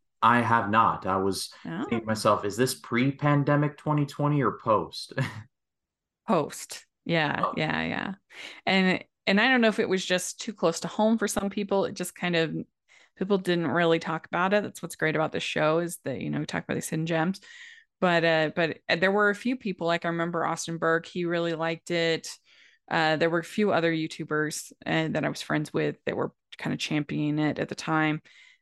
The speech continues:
Speaker 2: Uh, and, uh, it, it, and I'm normally not that big of a dark comedy person,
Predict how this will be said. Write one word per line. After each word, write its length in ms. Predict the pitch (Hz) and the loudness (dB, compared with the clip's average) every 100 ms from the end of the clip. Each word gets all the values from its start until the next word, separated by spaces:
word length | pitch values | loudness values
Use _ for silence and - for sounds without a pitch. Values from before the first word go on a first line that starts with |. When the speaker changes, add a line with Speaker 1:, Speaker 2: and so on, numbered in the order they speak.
| - | -4
Speaker 2:
Uh, 40 | |
and, 720 | 156 151 147 147 147 151 147 151 | 0 0 0 -2 0 0 0 -2
uh, 320 | 147 143 - | -2 -4 -6
it, 280 | - 147 - | -6 -8 -6
it, 220 | - 139 | -4 0
and 180 | 185 185 | 0 2
I'm 160 | 208 220 | 2 4
normally 360 | 254 294 240 | 4 4 2
not 300 | 180 185 240 | 2 0 0
that 140 | 214 196 | -2 -4
big 140 | 185 | -6
of 80 | 175 | -6
a 20 | |
dark 300 | 175 165 - | -2 -2 -4
comedy 380 | - 165 165 147 | -6 -4 -4 -8
person, 640 | - 165 - 214 254 262 | -6 -6 -2 4 4 4